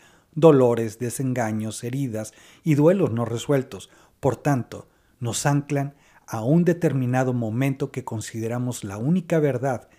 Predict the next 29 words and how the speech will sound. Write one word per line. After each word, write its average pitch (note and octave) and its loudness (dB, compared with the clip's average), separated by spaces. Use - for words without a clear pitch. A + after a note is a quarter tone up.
y D#3 -6
que A#2+ -4
nos G#2 -8
atan G#2 -10
a F#2+ -10
ello. F#2 -18
Entonces, C3+ 0
es A#2+ -6
el A#2 -6
trauma, C#3 0
el A#2+ -6
dolor, A2+ -2
el A#2+ -6
desengaño A2+ -4
y A#2+ -16
todo G#3 0
lo F#3 0
comentado C#3+ 0
el B2+ -6
que B2+ -2
dirige C3+ -2
nuestras G2+ -8
vidas. - -20
Estas G3 -2
consecuencias C#3+ -2
son C3 -6
a A2+ -8
veces A#2 -6
irremediables A2+ -6